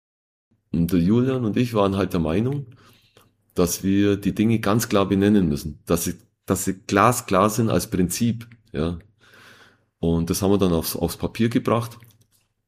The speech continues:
Das hat natürlich jeder, also ich und er, in, in, in der Form dann weiterentwickelt.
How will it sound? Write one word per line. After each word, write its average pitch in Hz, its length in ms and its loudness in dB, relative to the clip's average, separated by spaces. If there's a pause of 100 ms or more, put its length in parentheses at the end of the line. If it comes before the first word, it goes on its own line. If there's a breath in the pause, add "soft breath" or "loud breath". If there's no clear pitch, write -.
Das - 160 -10
hat 82 140 -4
natürlich 82 400 -4
jeder, 87 320 0
also - 260 -4
ich 92 300 -4
und 67 160 -6
er, 92 360 0
in, 71 200 -4
in, 76 480 -6
in 76 160 -4
der 76 100 -2
Form 85 320 2
dann 78 180 0
weiterentwickelt. 107 840 0